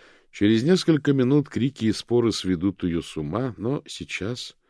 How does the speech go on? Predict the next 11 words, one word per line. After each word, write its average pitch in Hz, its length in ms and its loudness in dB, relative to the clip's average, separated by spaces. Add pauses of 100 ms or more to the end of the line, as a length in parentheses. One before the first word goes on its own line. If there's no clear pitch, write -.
(440)
эти 113 240 -2
звуки 107 400 -4
казались 82 640 -4
ей 78 120 -8
божественными. 73 1000 -10 (180)
"Мам, 170 400 4
скажи, 220 300 6
чтобы 202 180 2
она 190 120 4
отдала 170 320 4
одеяло!" 143 600 2